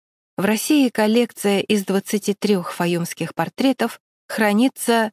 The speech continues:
в Государственном музее изобразительных искусств имени Александра Сергеевича Пушкина в Москве.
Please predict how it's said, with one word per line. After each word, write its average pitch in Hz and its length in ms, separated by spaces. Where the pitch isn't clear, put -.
в 175 80
Государственном 180 1040
музее 175 640
изобразительных 170 880
искусств - 560
имени 190 380
Александра 175 500
Сергеевича 170 680
Пушкина 185 640
в 180 80
Москве. 170 560